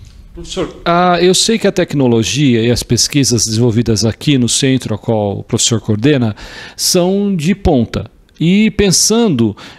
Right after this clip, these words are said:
em tecnologia, a, o professor começa os estudos e as pesquisas no polo cerâmico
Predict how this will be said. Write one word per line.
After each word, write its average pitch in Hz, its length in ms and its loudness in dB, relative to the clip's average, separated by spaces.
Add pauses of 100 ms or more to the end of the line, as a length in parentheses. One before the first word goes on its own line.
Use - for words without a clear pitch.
em 127 380 4
tecnologia, 117 1040 0 (220)
a, 143 100 0 (160)
o 185 60 -2
professor 180 520 2
começa 151 1200 0
os 117 180 0
estudos 131 600 0
e 127 40 2
as 117 120 -4
pesquisas 123 840 -2
no 131 200 0
polo 123 300 -2
cerâmico 127 640 0